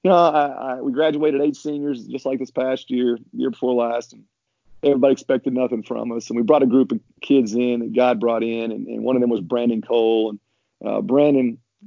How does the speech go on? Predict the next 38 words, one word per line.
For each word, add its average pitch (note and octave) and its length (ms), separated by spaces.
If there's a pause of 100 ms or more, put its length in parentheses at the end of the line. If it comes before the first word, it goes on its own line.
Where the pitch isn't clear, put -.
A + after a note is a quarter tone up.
little C3+ 260
chicken C3+ 320
farmer A#2+ 540 (220)
son B2+ 440
from G#2 400
a - 60
town B2+ 260
of, A2 160 (220)
like, - 160 (100)
thirty-eight C3 460
people B2 320
in G#2+ 60
Hector, A#2+ 300
Arkansas. A#2+ 640
And A2+ 100 (320)
never, D#3 480
never E3+ 380
in F3+ 40
my D#3 120
life C3+ 360
had - 80
I B2 80
met B2 240
somebody A#2 580
who, A2+ 300 (520)
uh, - 200
had B2+ 160
as B2 100
much B2 340
faith, C3+ 340 (420)
uh, A2 340
and, - 240
and B2+ 200
used D3 260
it C3 80
in B2+ 180
his A2+ 200
basketball A2 920